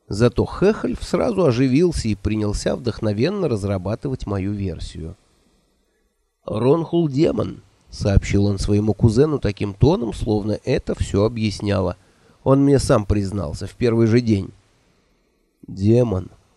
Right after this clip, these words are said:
жалобно переспросил тот и на всякий случай отодвинулся от меня подальше. «А ты вспомни, как он лежал на рее, когда нас притащили на это треклятое стромослябское корыто», — оживился Хехельф.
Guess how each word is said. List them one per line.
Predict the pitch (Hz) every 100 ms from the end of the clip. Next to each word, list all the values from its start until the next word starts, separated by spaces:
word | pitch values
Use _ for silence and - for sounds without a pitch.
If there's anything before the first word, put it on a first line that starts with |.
| _ 110
жалобно | 104 101 98 101
переспросил | 92 104 98 104 104 - 98
тот | - 82 - _ _ _ _
и | 208
на | 180 139
всякий | - 135 165
случай | - 117 107 117
отодвинулся | 117 135 113 104 101 104 117
от | 117 131
меня | 117 98
подальше. | 110 110 98 - - 113 - _ _ _ _ _ _ _ _ _
«А | - 110
ты | 190
вспомни, | - - 151 127 110
как | 113 104
он | 123
лежал | 117 139 135 123
на | 123 113
рее, | 107 107 127
когда | 139 123 113
нас | 110 -
притащили | - 107 107 98 - 190
на | 160 107
это | 101 -
треклятое | 110 107 113 127 - 104
стромослябское | - 110 107 110 104 - 131 110
корыто», — | 135 135 120 - - _ _ -
оживился | 107 113 98 92 92
Хехельф. | 110 - 78 -